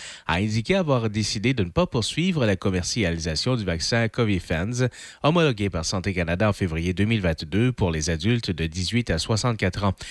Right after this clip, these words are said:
Pour expliquer sa décision, il a notamment évoqué des changements importants qui se sont produits sur la scène vaccinale contre la covid dix-neuf depuis l'autorisation du Covifense.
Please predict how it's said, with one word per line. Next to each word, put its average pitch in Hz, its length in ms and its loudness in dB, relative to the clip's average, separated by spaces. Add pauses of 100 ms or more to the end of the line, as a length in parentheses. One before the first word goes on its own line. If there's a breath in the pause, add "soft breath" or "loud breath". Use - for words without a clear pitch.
(280 loud breath)
Pour 233 120 6
expliquer 143 460 2
sa 120 220 4
décision, 120 500 2
il 160 100 2
a 117 60 2
notamment 110 560 2
évoqué 110 580 0
des 92 220 -2
changements 101 460 2
importants 117 500 2
qui - 80 -6
se - 100 -2
sont 80 200 -2
produits 80 340 -4
sur 92 160 0
la 73 100 -4
scène 82 220 -4
vaccinale 87 520 -2
contre 127 300 0
la 87 120 0
covid 92 260 2
dix-neuf 80 640 -2 (400 loud breath)
depuis 117 300 4
l'autorisation 127 340 2 (340)
du 80 120 -4
Covifense. 90 680 0